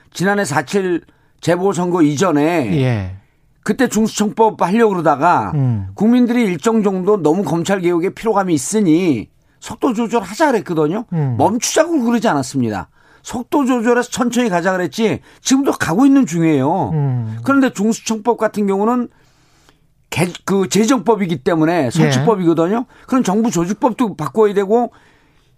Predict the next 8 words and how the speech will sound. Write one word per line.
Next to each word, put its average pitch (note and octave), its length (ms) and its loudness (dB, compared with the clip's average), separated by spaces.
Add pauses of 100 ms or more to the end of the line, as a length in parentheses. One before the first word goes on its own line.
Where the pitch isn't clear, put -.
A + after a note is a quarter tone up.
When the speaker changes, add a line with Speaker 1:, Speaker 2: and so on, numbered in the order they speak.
(280)
Speaker 1:
이게 G#3+ 380 4
계속 A#3 460 2
이어지는 A#3+ 540 2
법 E3 180 -4
개정이 G#3 320 2
있어야 E3+ 240 0
됩니다. B2 320 0
복잡해요. F3+ 680 0